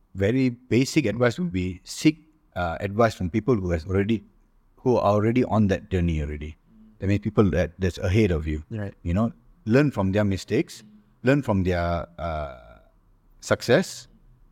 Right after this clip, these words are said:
Speaker 1: shorten your learning curve. You know, so it, it same thing applies with training also. You know, you engage with the coach because the coach knows what he's doing. You know, so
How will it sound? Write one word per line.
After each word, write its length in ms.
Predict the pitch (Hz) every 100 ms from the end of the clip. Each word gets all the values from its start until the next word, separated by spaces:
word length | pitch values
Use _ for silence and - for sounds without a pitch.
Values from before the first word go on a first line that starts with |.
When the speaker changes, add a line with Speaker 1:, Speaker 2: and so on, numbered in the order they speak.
| _ _ _ _ - _ _
Speaker 1:
shorten 420 | - - 143 151
your 220 | 117 92 87
learning 380 | 98 101 92 82
curve. 160 | 78 - _ _ _ _ _ _ _ _
You 160 | 82 85
know, 160 | 104 101
so 160 | - 113
it, 160 | 107 -
it 160 | 117 -
same 240 | 151 151
thing 160 | 151 107
applies 240 | 110 110
with 160 | 92 87
training 400 | 107 107 90 80
also. 320 | 80 85 80 _ _ 104 _ 90
You 80 |
know, 140 | 87 110
you 160 | 98 98
engage 320 | 110 123 110
with 80 | 90
the 80 |
coach 260 | - 123 127
because 240 | 92 113
the 140 | 104 87
coach 240 | 113 -
knows 240 | 104 104 98
what 160 | 92
he's 160 | 78 73
doing. 320 | 104 117 73 - - - - -
You 100 | 85
know, 300 | 90 123 147 _ _
so 600 | - - 98 95 95 92